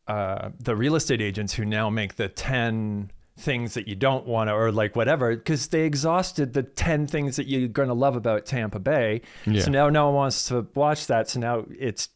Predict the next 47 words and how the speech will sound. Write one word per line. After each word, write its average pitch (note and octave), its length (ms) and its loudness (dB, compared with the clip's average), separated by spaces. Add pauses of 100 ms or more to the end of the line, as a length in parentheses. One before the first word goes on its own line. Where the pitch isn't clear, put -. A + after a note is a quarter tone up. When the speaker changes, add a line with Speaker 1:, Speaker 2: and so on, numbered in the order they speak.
(140)
Speaker 1:
it's - 260 -6 (120)
literally, C3+ 360 0
it B2+ 60 -2
just - 380 -6
goes C3 340 0 (140)
to C3+ 160 -4
the B2+ 100 -2
complete C3+ 640 -6
opposite, F3 720 -4
or A#2+ 140 -2
is A#2+ 160 -4
that A#2 160 -2
just - 320 -8
me? - 340 -6 (160)
Speaker 2:
Yeah, B2+ 140 2
it's A2+ 120 0
easier G#2+ 280 4
to - 40 0
click - 240 -2
on F#2+ 100 2
things F2+ 260 0
you F#2 80 2
don't E2 260 0
wanna F2 220 2
do E2 240 2
and D#2+ 100 0
things E2+ 180 -2
you F2+ 80 0
don't D#2 300 0
like. D#2 400 -4 (840)
Speaker 1:
And D3 180 4
now E3+ 160 6
that's F#3 240 2
appealing. A2+ 800 -2 (540)
Now, D#3+ 280 4
like, D3 300 4
now D#3+ 260 4
that's D#3 260 4
the D#3 120 2
thing E3+ 340 2
that E3 160 6
you F3 140 6
wanna D#3+ 320 4
hold, D3 640 6
and C#3+ 180 2
then D3 120 2
that F#3+ 280 0